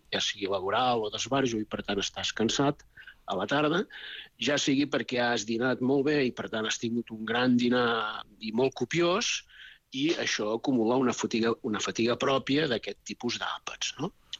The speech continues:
Eh, per tant, molta prudència, molta prudència, hem dit, en aquelles carreteres conegudes i properes, i molta prudència a les tardes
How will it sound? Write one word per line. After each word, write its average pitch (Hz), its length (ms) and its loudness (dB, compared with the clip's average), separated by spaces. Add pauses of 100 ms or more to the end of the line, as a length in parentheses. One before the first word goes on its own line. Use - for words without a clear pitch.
Eh, 123 200 2 (160)
per 120 200 0
tant, 156 160 4
molta 180 400 2
prudència, 151 760 2
molta 147 420 2
prudència, 143 680 2
hem 143 160 4
dit, 139 160 2
en 117 160 2
aquelles 156 400 0
carreteres 127 720 2 (420)
conegudes 127 640 4
i 113 80 -2
properes, 175 640 2 (540)
i 127 120 2
molta 151 320 4
prudència 139 600 2
a 131 120 4
les 117 200 -2
tardes 147 540 2